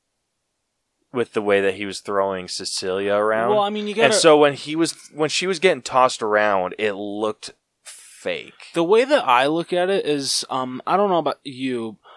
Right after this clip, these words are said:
Speaker 2: but when you're angry or you have a lot of, um, built up, um, adrenaline, you'd be amazed at what you can do, like, what you can lift.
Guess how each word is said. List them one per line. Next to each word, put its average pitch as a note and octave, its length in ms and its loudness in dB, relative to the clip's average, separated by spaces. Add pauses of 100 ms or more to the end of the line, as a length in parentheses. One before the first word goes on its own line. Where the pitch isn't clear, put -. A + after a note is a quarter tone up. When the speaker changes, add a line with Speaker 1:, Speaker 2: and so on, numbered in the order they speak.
(160)
Speaker 2:
but C3+ 200 -4
when C#3 220 -4
you're G3 260 -2
angry C3+ 560 -6
or B2+ 120 -4
you B2+ 180 -6
have C3 180 -2
a B2+ 60 -6
lot A#2+ 280 -2
of, A2+ 300 -10
um, G#2 420 -14 (1200)
built C3 360 -4
up, A#2+ 300 -6 (120)
um, G#2 580 -14 (360)
adrenaline, C#3 720 -8 (300)
you'd G#3+ 160 -4
be A#3 100 2
amazed C#3+ 480 2
at A#2+ 100 -6
what B2 280 -4
you B2+ 80 -6
can A2+ 220 -14
do, G#2+ 280 -6
like, G2+ 220 -10
what C3 240 2
you B2+ 120 -4
can A#2+ 280 -6
lift. F#2 480 -6